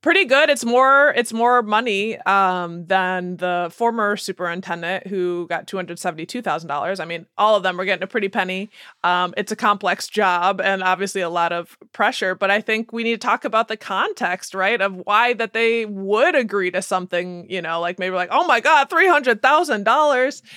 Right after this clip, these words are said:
That's a, that's one of the highest paid city employees for sure." And man, they've had some turnover with the superintendents over the past, the past two superintendents, like, they've already had in the past ten years two leave.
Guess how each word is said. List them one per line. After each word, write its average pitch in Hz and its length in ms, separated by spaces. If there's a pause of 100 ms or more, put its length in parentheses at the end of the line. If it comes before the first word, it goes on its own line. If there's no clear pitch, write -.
(120)
That's 320 220
a, 202 180
that's 240 220
one 226 160
of 220 120
the 220 100
highest 208 360
paid 202 220
city 190 260
employees 185 680
for 175 180
sure." 180 460 (400)
And 254 680 (880)
man, 277 240
they've 240 160
had 240 360
some 247 160
turnover 196 560
with 208 200
the 202 80
superintendents 175 1000
over 175 160
the 170 140
past, 165 320
the 190 120
past 190 280
two 208 80
superintendents, 208 720
like, 180 280
they've 196 220
already 220 300
had 220 500
in 202 140
the 196 80
past 202 260
ten 185 200
years 202 360
two 185 200
leave. 196 460